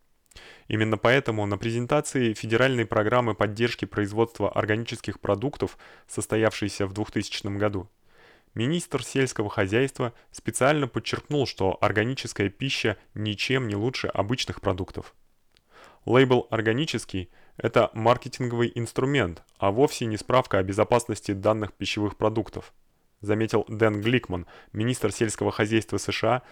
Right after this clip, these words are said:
в тысяча девятьсот девяносто пятом две тысячи первом годах. Слово «органический» не является даже оценочным суждением, которое говорит о питательности или качестве.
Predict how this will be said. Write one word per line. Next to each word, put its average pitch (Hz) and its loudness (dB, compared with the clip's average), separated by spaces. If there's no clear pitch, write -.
в - -20
тысяча 165 -2
девятьсот 113 0
девяносто 107 -4
пятом 117 0
две 107 0
тысячи - -6
первом 107 0
годах. 98 -4
Слово 127 4
«органический» 120 0
не 104 -2
является 113 2
даже 107 2
оценочным 113 -2
суждением, 117 -2
которое 98 0
говорит 104 2
о 101 -2
питательности 98 -2
или 101 -4
качестве. - -2